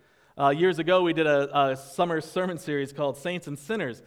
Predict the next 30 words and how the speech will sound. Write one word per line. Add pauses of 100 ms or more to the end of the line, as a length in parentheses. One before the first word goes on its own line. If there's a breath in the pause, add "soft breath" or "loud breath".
(220 soft breath)
The
people
that
he
talks
about
living
by
faith
had
some
serious
flaws. (1040)
But
he
says
they
obeyed. (680)
They
weren't
the
best
for
the
job,
but
when
God
sent
them,